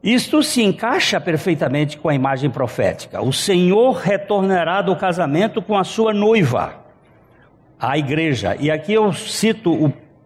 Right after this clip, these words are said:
o apóstolo Paulo em primeira Tessalonicenses três treze, quando ele diz assim, "E como resultado que Deus, nosso Pai, torne seu coração forte,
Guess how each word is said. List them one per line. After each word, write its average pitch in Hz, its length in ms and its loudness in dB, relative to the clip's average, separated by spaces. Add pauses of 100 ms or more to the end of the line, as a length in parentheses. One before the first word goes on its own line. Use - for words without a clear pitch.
(200)
o 139 40 -2
apóstolo 151 400 -2
Paulo 175 200 0
em 160 40 2
primeira 160 300 2
Tessalonicenses 151 840 -2
três 147 420 -2
treze, 185 440 0
quando 180 240 0
ele 175 100 0
diz 156 260 2
assim, 135 340 -2 (600)
"E 165 140 0
como 262 340 0
resultado 147 1040 0 (220)
que 131 120 0
Deus, 160 720 0
nosso 151 340 -2
Pai, 123 580 -2
torne 160 520 2
seu 170 320 -2
coração 151 580 -2
forte, 165 680 -2